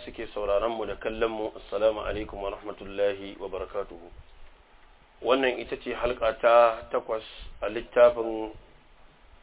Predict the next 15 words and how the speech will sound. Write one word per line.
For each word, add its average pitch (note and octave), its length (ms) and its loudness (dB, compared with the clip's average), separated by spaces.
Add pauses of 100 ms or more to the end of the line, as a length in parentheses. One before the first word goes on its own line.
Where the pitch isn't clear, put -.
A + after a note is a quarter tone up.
(160)
Aqaidu A2 540 2 (160)
Shi'a A#2 640 0
al-Ithni G#2+ 640 -8
Ashariya, G#2 720 -4 (160)
su'alun A2+ 640 0
wa G2+ 160 -6
jawabun, A2 720 0 (640)
na A2+ 80 2
babban A2 320 -6
malami A2 720 0
Professor G#2 560 -8
Abdulrahman G2+ 800 -2 (160)
bin A2 160 -8 (160)
Sa'ad A2 280 -2 (120)
Ash-Shasari. A#2 800 -4